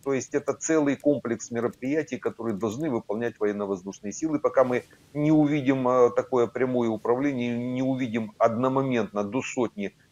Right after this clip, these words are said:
дронов, вот как россияне, кстати, сейчас, э, с точки зрения, э, грамотности, э, правильно делают, они около сотни, э, шахедов запускают.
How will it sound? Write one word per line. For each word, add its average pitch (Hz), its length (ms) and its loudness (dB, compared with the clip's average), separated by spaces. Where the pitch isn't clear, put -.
дронов, 123 440 4
вот 107 180 -2
как - 280 2
россияне, 135 540 2
кстати, 101 440 -2
сейчас, 110 460 -2
э, 107 460 2
с - 140 -16
точки 117 300 -8
зрения, 110 500 -2
э, 110 440 4
грамотности, 113 800 2
э, 113 100 0
правильно 127 480 6
делают, 120 420 2
они 113 140 0
около 120 340 2
сотни, 117 440 -2
э, 110 580 2
шахедов 131 520 -2
запускают. 117 600 2